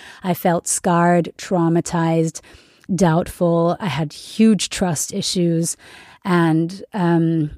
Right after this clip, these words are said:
absolutely very little experience being single. I thought this was going to suck. And to be honest,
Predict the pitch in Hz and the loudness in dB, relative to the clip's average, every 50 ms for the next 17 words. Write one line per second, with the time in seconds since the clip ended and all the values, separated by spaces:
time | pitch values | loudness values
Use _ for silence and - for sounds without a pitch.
0 | - _ 208 190 - - - 185 180 - 190 180 175 165 - _ 233 196 180 170 | -4 _ 0 0 0 0 -2 -2 -2 -2 -2 -4 -4 -6 -8 _ -8 -6 -4 -4
1 | 170 175 240 240 233 254 214 185 180 180 175 165 170 160 160 156 - - - 180 | 0 2 2 4 4 4 4 6 6 4 4 4 4 2 2 0 -2 -2 0 2
2 | 170 165 160 160 - - - 165 160 160 160 - - 170 165 160 160 160 165 160 | 4 4 2 2 0 -2 -4 -2 -2 -2 -2 -2 -2 -2 -2 -2 0 -2 -2 0
3 | 185 175 160 - 170 156 151 - - 180 175 - - 175 160 151 160 - 160 156 | -2 -2 -2 -2 -4 -4 -2 0 0 0 0 0 -2 -2 -4 -4 -2 -2 -2 -2
4 | 156 151 - 151 143 - - - - 175 135 - - _ - - - - - - | -2 -4 -4 -8 -8 -8 -8 -6 -6 -6 -8 -8 -12 _ -16 -16 -16 -20 -20 -20
5 | - - - _ - 190 190 - - - 165 190 208 - 214 180 180 180 175 185 | -20 -20 -20 _ 0 0 0 0 0 -2 0 0 0 2 2 2 4 6 6 4
6 | 196 - - - | 2 0 -4 -10